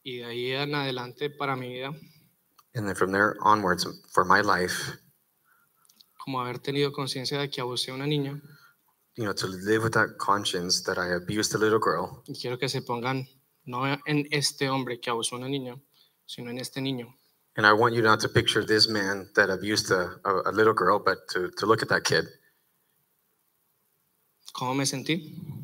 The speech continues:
Speaker 2: How did I feel?
Speaker 1: Me sentía que era un asco.
Speaker 2: I feel like I was disgusted.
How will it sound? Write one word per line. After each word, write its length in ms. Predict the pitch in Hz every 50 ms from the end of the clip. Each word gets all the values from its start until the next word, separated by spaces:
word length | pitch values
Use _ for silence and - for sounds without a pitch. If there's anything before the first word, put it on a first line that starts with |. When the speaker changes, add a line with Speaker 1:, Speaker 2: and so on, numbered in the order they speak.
| - - -
Speaker 2:
How 180 | - - 214
did 140 | - - 95
I 100 | 98 92
feel? 320 | - - 107 113 131 160 170 - - - - - - - _ _ _
Speaker 1:
Me 80 | 131 127
sentía 260 | 123 113 - 127 120
que 80 | - 139
era 80 | 127
un 100 | 127 131
asco. 360 | 135 135 - - - 123 135 - _ _ - - - - - _ -
Speaker 2:
I 60 | 90 -
feel 140 | - 107
like 100 | 95 90 98
I 40 | 92
was 160 | 92 90 -
disgusted. 540 | 90 90 - - 101 95 - - - -